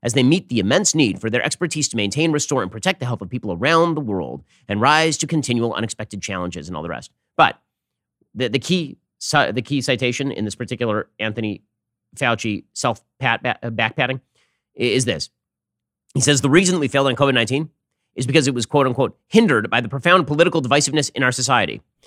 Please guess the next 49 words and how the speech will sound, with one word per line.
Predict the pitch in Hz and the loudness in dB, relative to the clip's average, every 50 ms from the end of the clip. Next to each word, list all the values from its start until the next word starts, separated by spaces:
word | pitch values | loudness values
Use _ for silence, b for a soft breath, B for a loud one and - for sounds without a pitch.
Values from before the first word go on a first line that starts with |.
| b b b | b b b
In | 123 151 | 2 4
a | |
way | 151 175 226 | 4 4 4
that | 226 214 | 2 2
we | 190 196 | 2 2
have | 180 | 2
never | 185 185 185 | 2 2 0
seen | 180 - 190 190 | 0 0 0 -2
before, | 175 170 208 190 160 110 87 | -2 0 0 0 0 0 -2
decisions | 80 - 180 208 170 185 180 143 | -2 -4 -2 -2 -2 -2 0 0
about | 151 120 98 | 0 -2 0
public | 151 175 196 190 - | -2 -4 -4 -4 -2
health | - 165 - | -4 -4 -2
measures | 156 165 175 127 104 82 - | -2 -2 -2 -2 -4 -8 -8
such | 123 113 - | -10 -10 -10
as | 117 117 | -8 -2
wearing | 110 143 170 190 185 175 | 2 4 4 4 4 2
masks | 165 185 165 120 - - - | 0 0 -2 -4 -4 -6 -6
and | 101 120 113 | -6 -4 -2
being | 147 170 170 139 | 0 0 2 2
vaccinated | 143 143 175 - - 139 107 92 87 82 | 2 0 0 -2 -4 -4 -4 -4 -4 -6
with | 85 - | -10 -12
highly | - - 156 190 220 214 165 | -4 0 2 2 2 2 0
effective | 143 - - - - 113 | 0 0 -2 -2 -2 -4
and | 95 95 | -6 -2
safe | - 160 156 - | -2 -2 0 0
vaccines | 147 135 - - 156 90 69 - b b b b _ _ - | 0 0 0 -2 -4 -4 -4 -8 b b b b _ _ -2
have | 131 | 0
been | 151 151 | 0 0
influenced | - - 226 220 - 160 117 90 - | 2 0 -2 0 0 0 -2 0 -2
by | - 110 | -4 0
disinformation | 113 196 196 - 202 175 - 156 147 143 139 127 113 | 2 4 4 4 2 2 0 0 0 0 0 -2 -4
and | 107 95 | -6 -4
political | 113 135 151 147 147 123 | -2 -2 -2 0 0 2
ideology." | 123 123 117 104 101 95 87 82 78 - - - _ _ _ | 2 2 2 2 0 0 0 -2 -6 -8 -14 -18 _ _ _
That's | 127 139 156 - - | 0 0 0 -2 -4
the | 143 | -4
key | 120 135 123 | -4 -2 -2
line, | 107 95 82 64 58 - - _ _ - | 0 -2 -2 -4 -6 -10 -16 _ _ -8
because | 120 127 120 | -6 -2 0
that's | 151 143 160 | 2 2 2
Anthony | 151 165 156 180 170 151 | 2 2 2 0 0 2
Fauci | 147 135 170 165 - 104 110 - _ _ _ | 2 2 2 0 -2 -4 -6 -6 _ _ _
clearly | - - 175 196 208 202 180 147 139 | 0 4 6 8 8 8 6 4 2
calling | 127 131 156 156 123 90 82 92 101 - _ _ | 2 2 2 2 2 0 -2 -4 -6 -10 _ _
for | - 139 | -4 -2
Twitter | - - 170 196 143 98 98 120 127 - _ _ _ - | 0 2 2 2 2 2 0 -2 -4 -6 _ _ _ 0
and | 120 147 165 180 - - _ _ _ _ 131 | 2 2 2 2 0 -2 _ _ _ _ 2
YouTube | 131 113 92 - 107 107 131 135 | 2 2 2 2 -2 -2 -2 -2